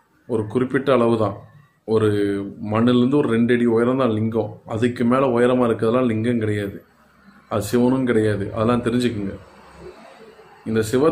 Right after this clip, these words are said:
தத்துவத்தை அழிக்கிறதுக்காண்டியே இவனுங்க தமிழ் பிரச்சாரத்தை பண்ணிட்டு இருக்கானுங்க. சிவன் உடுக்கையிலிருந்து வந்த தமிழ் மொழி, அது என் இனத்தை பாதுகாக்க தான் இருக்குது. என் ரத்தம் எதுவோ அதுதான் என் இனம். நாங்கள் இந்திரனோட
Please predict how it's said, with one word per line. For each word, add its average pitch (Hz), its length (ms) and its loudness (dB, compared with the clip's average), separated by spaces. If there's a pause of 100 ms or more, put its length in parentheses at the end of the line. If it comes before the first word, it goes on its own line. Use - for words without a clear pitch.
தத்துவத்தை 143 400 2
அழிக்கிறதுக்காண்டியே 127 920 2 (100)
இவனுங்க 117 280 0 (100)
தமிழ் 131 260 2
பிரச்சாரத்தை 113 480 -2
பண்ணிட்டு 113 300 -4
இருக்கானுங்க. 104 360 -6 (1400)
சிவன் 156 340 2 (200)
உடுக்கையிலிருந்து 143 680 2
வந்த 117 160 2 (100)
தமிழ் 123 300 2
மொழி, 120 180 2 (400)
அது 110 140 0 (140)
என் 113 200 0
இனத்தை 156 320 0 (140)
பாதுகாக்க 117 420 2
தான் 110 100 2
இருக்குது. 101 280 -8 (720)
என் 117 180 2
ரத்தம் 117 460 0
எதுவோ 127 260 4 (120)
அதுதான் 123 340 2
என் 110 100 -2 (200)
இனம். 113 200 0 (440)
நாங்கள் 123 280 0 (140)
இந்திரனோட 139 380 2